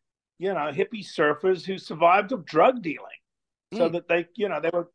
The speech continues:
Speaker 1: absolute narcissists. That was what they did.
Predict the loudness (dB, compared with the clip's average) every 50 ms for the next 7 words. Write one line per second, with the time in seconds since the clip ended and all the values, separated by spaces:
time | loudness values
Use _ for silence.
0 | -2 2 2 2 2 0 -2 0 2 6 6 4 4 2 -8 -12 -10 -2 -2 0
1 | 2 2 0 -2 -4 -14 -12 -14 -16 -16 -16 -20 _ _ -20 -6 0 0 0 0
2 | -2 -10 -8 -8 -8 -4 0 0 0 2 4 4 4 4 2 -2